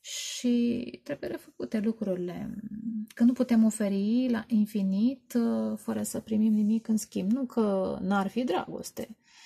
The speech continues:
dar creăm dezechilibre. Da. Deci trebuie refăcut. Și miracolul și binecuvântarea vine în momentul în care, în care această persoană se transformă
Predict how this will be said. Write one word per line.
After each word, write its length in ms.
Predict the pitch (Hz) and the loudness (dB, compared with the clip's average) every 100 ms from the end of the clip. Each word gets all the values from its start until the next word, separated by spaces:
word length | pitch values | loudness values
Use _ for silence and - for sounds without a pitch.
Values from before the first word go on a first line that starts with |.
| - _ | -20 _
dar 240 | 240 247 | 6 6
creăm 260 | 247 269 262 | 6 6 6
dezechilibre. 840 | 254 247 233 220 214 180 156 - _ _ _ _ - - _ _ _ - - _ - | 6 6 4 4 4 2 -4 -8 _ _ _ _ -2 -2 _ _ _ -20 -20 _ -12
Da. 260 | 220 - - _ _ _ | -12 -12 -20 _ _ _
Deci 220 | 233 220 | -4 -4
trebuie 340 | - 269 269 247 | 0 4 6 6
refăcut. 680 | 226 220 208 - - - - | 4 0 -4 -6 -16 -16 -10
Și 140 | - | 4
miracolul 520 | 226 226 285 294 233 220 | 6 6 4 0 0 2
și 100 | 202 | 2
binecuvântarea 760 | 214 208 202 190 196 247 233 | 4 2 2 0 4 4 4
vine 280 | 190 196 240 | 2 4 6
în 60 | |
momentul 380 | 233 214 240 233 | 6 6 4 4
în 40 | 220 | 0
care, 240 | 202 208 | 0 -4
în 140 | - 196 | -2 -2
care 200 | 214 220 | 0 -2
această 320 | 214 220 240 | 0 -2 -2
persoană 360 | 226 202 202 196 | -4 0 0 0
se 120 | 202 | -2
transformă 720 | - 190 - 202 214 240 359 | -4 -6 -4 0 4 4 0